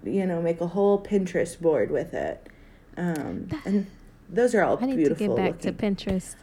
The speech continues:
Speaker 1: I fell off for a little while. I don't know.
Speaker 2: Yeah.
Speaker 1: And then I went back 'cause I'm planning a Friendsgiving, uh, on Thanksgiving. And I was like, "Let me look at my old Pinterest board and see what vegetable I'm gonna stuff this year." <laughs>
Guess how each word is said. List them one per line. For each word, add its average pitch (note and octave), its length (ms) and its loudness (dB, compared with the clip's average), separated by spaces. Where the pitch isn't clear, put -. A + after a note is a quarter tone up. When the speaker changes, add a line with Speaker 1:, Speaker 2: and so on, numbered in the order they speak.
Speaker 1:
I D4 160 4
fell D4 320 4
off C4 340 2
for D#3+ 140 2
a D3+ 80 0
little - 240 0
while. - 300 -4
I F3+ 140 0
don't G3 180 0
know. A#3 80 4
Speaker 2:
Yeah. F#3+ 340 0
Speaker 1:
And G3+ 160 4
then G3 120 2
I G3 100 0
went G3 240 0
back F3+ 340 0
'cause G3 200 0
I'm E3+ 240 4
planning F3 340 -2
a E3+ 60 0
Friendsgiving, F3 960 -2
uh, D#3+ 300 -6
on F3 160 -4
Thanksgiving. F3 840 -6
And F3 440 -6
I - 40 -10
was F3+ 140 -8
like, F#3+ 160 -6
"Let B3 200 -2
me B3+ 80 2
look F#3+ 260 -2
at - 100 -2
my D#3+ 160 -4
old D3 260 -2
Pinterest - 580 -10
board - 320 -4
and - 140 -10
see G3+ 220 -2
what D#3 240 -2
vegetable G3 480 4
I'm D3+ 200 -2
gonna E3 220 -4
stuff - 540 -2
this - 280 -6
year." G#3 280 2
<laughs> D4 540 -2